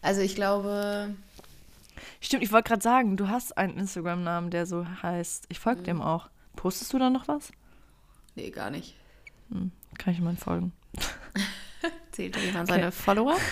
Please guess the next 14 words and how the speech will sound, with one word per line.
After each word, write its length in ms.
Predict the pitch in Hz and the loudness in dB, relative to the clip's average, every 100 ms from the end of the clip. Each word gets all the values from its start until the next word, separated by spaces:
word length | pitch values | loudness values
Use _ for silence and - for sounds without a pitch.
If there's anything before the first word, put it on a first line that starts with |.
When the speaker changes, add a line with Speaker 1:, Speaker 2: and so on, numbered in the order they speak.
| - | 0
Speaker 2:
<laughs> 260 | 262 233 - | 2 2 0
Ja. 320 | 247 - - - - - - - 277 | -2 0 -2 -2 -14 -14 -16 -14 -8
Speaker 1:
Peinlich. 760 | 247 - 254 254 254 254 - - | 2 4 4 0 -2 -4 -8 4
Speaker 2:
Ja. 300 | 311 208 226 262 330 - 302 - - | 4 6 4 4 2 2 0 0 -8
<laughs> 600 | 254 - - - - - | -6 -2 -2 -4 -12 -8
Unangenehm. 400 | 175 165 165 160 - | -6 -4 -4 -6 -4
Okay, 280 | 208 190 | 2 6
ja, 240 | 180 196 262 - | 8 8 6 2
aber 220 | - 202 208 | 2 6 6
nee, 260 | 208 175 - - - - | 4 0 -4 -18 -12 2
wär 100 | 208 | 4
das 120 | 202 | 4
jetzt 140 | 196 185 | 0 -2
dein 320 | 185 170 | -2 -4